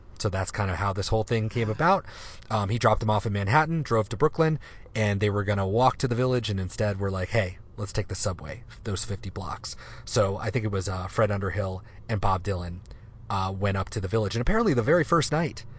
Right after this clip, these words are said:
he went to Cafe Wha, and to,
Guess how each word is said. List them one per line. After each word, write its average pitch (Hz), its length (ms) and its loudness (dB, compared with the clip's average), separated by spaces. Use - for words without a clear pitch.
he 117 160 0
went 131 280 4
to 131 280 0
Cafe 120 360 2
Wha, 127 400 0
and 120 360 2
to, 139 120 0